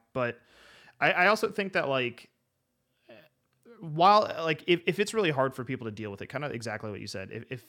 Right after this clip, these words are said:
if you're really struggling with, like, feeling positive about the game, I, I think just stop trying to win so hard and, and have side objectives and goals and go,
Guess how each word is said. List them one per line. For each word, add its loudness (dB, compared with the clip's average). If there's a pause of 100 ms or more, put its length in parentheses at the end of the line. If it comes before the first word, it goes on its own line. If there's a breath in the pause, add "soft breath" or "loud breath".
(120)
if -18
you're -8
really -6
struggling -8
with, -12
like, -10
feeling -8
positive -6
about -14
the -20
game, -14
I, -8
I -8
think -14 (160)
just -14
stop -12
trying -8
to -12
win -8
so -10
hard -10
and, -10
and -10 (320 loud breath)
have -2
side -2
objectives -6
and -12
goals -6
and -14
go, -8